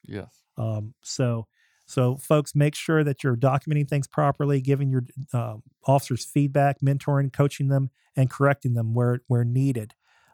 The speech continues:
Speaker 2: Uh, and make sure that that goes up the chain of command so the chain of command understands exactly what's going on, um, with that, or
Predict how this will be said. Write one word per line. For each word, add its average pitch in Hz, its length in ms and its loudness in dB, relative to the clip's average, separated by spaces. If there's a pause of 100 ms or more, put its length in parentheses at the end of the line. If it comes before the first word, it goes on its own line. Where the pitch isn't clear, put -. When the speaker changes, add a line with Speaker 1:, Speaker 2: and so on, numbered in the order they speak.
Speaker 2:
Uh, 120 200 4
and 120 180 2
make 127 220 2
sure 139 240 2
that 123 120 -2
that 127 140 0
goes 123 320 2
up - 160 0
the - 80 -6
chain 147 300 0
of 151 80 -8
command 151 520 -2
so 120 300 -2
the 113 140 -4
chain 127 200 -2
of 131 60 -2
command 127 460 -2
understands 123 760 -4 (320)
exactly 123 560 0
what's 120 220 -2
going 117 300 -2
on, 113 320 -6 (420)
um, 107 320 -4
with 123 220 0
that, 110 200 0
or 113 260 0